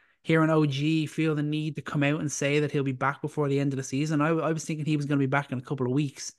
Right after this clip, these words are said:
Now he's saying, "Oh, I think he'll be back before the end of the season." That means he's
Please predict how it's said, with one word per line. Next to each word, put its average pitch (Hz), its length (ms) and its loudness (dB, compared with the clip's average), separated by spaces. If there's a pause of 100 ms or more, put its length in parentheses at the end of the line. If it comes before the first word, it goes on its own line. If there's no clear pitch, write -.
(420)
Now 147 160 2
he's 143 120 2
saying, 143 200 2
"Oh, 147 120 -2
I 143 100 0
think 151 200 -6
he'll 143 80 -4
be 135 80 -2
back 143 220 0
before 143 280 -2
the 139 120 0
end 139 160 0
of 131 60 -4
the 131 60 -6
season." 135 420 0
That 139 140 -2
means 147 280 2
he's 147 400 -4